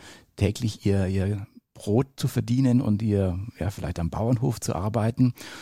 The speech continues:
und haben das aber auch ganz gemütlich gemacht. Da kamen nicht die großen Maschinen, die einfach auf Zeit und Schnelligkeit und Stress ausgelegt waren, um möglichst viel in möglichst kurzer Zeit zu schaffen, sondern es war genau darauf ausgelegt, genau so viel zu machen,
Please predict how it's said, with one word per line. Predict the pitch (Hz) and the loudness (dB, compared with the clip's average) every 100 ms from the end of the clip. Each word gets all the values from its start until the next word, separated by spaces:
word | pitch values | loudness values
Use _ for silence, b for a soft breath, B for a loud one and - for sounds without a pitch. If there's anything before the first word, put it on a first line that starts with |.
| B B _ | B B _
und | - 104 | 2 4
haben | 107 | 4
das | 101 | 2
aber | 101 | 0
auch | - | 0
ganz | 104 110 | 0 2
gemütlich | 123 135 - 117 | 2 2 0 -4
gemacht. | 85 78 - | -2 -2 -4
Da | 90 | -4
kamen | 90 92 | 0 0
nicht | 104 - | 0 -2
die | |
großen | 104 98 113 95 | -4 -2 0 0
Maschinen, | 82 - 101 110 | -2 0 2 2
die | 110 110 | 2 -2
einfach | 82 104 110 - | -2 -4 -4 -6
auf | 87 92 - B B B _ | -6 -8 -12 B B B _
Zeit | - 98 110 | -2 0 0
und | 104 90 | 0 0
Schnelligkeit | 98 101 123 - 95 | 0 0 -2 -2 -2
und | 92 | -2
Stress | - - 123 | -2 -4 -4
ausgelegt | - 104 - 107 104 101 | -4 -6 -4 -4 -4 -2
waren, | 95 82 | -4 -2
um | 95 76 | -2 0
möglichst | 98 117 - 117 - - | 2 2 0 -4 -4 -8
viel | - 107 92 | -4 -2 2
in | |
möglichst | 101 101 - - | 0 0 -6 -6
kurzer | 113 - | -4 -2
Zeit | - - | -2 -2
zu | - 139 | -2 -4
schaffen, | 135 147 127 | -4 -4 -2
sondern | 107 101 B B B | 0 0 B B B
es | - | -4
war | 101 | -2
genau | 95 95 95 | 0 0 0
darauf | 90 95 117 113 | 0 0 0 0
ausgelegt, | 87 - 120 110 107 - | -2 -4 -2 -4 -4 -8
genau | - 87 71 - - | -6 -6 -6 -8 -8
so | - 123 | -4 -2
viel | 135 131 | -2 -2
zu | 127 | 0
machen, | 107 110 117 | 0 0 -2